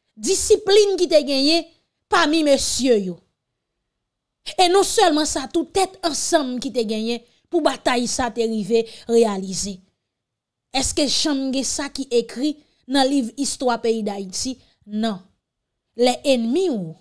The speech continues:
a écrit histoire, ou. Li retire tout bon sens, li retire tout bon bagay dans l'histoire, li mette de l'origole là dans le fobrel. Pour le faire comprendre, c'est juste une petite bataille comme ça, comme ça. C'est genre sous tes lèvres et puis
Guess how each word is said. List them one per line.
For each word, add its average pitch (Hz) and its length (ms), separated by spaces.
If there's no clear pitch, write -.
a 277 240
écrit 262 340
histoire, 247 600
ou. 165 120
Li 269 200
retire 262 460
tout 277 120
bon 220 240
sens, - 540
li 269 140
retire 262 340
tout 269 120
bon 208 260
bagay 294 300
dans 269 100
l'histoire, 254 580
li 349 220
mette 311 400
de 233 60
l'origole 262 500
là 233 120
dans 226 140
le 226 60
fobrel. 208 520
Pour 415 140
le 403 60
faire 403 220
comprendre, 370 400
c'est 349 200
juste 311 260
une 330 120
petite 294 180
bataille 277 440
comme 254 160
ça, 226 200
comme 220 160
ça. 190 200
C'est 339 240
genre 349 320
sous 339 180
tes 330 160
lèvres 311 340
et 302 100
puis 302 140